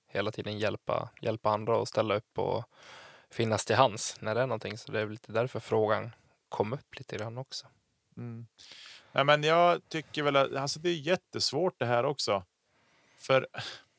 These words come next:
Speaker 2: vi har ju, eh,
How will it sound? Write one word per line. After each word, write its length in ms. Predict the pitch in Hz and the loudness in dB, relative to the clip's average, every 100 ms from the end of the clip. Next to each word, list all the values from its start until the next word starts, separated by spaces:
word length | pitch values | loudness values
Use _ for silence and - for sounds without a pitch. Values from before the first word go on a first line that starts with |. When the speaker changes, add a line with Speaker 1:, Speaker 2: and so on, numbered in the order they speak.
| _ _ _ | _ _ _
Speaker 2:
vi 280 | 120 139 131 | -6 -2 0
har 180 | 147 | 2
ju, 200 | 143 139 139 - _ _ _ _ _ _ _ _ _ _ _ _ | 2 2 0 -2 _ _ _ _ _ _ _ _ _ _ _ _
eh, 200 | 98 - | -10 -10